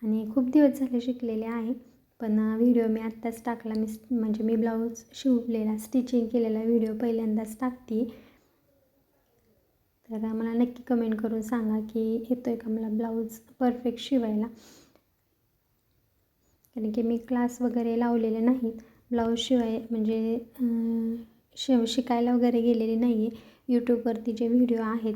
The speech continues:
पेपर कटिंगपासून, मशीन चालवण्यापासून पूर्ण मी YouTube-वरती बघितलेलं आहे बघा,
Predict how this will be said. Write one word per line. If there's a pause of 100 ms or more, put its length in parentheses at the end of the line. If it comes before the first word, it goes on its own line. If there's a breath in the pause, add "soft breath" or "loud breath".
पेपर
कटिंगपासून, (300)
मशीन
चालवण्यापासून (600 loud breath)
पूर्ण
मी
YouTube-वरती
बघितलेलं
आहे
बघा,